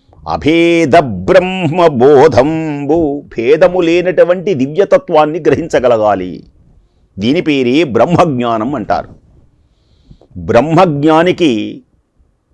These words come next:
బంగారపు బిస్కెట్లు, ఆ బంగారం పెట్టినా చిల్లర పెంకులు పెట్టినా ఒకటిగానే ఉంటాయి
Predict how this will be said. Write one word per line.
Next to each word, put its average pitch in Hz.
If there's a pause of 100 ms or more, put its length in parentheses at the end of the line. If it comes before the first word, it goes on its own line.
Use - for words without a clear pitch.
బంగారపు 170
బిస్కెట్లు, 170
ఆ 135
బంగారం 165
పెట్టినా 170 (140)
చిల్లర 175
పెంకులు 170
పెట్టినా 170
ఒకటిగానే 175
ఉంటాయి 139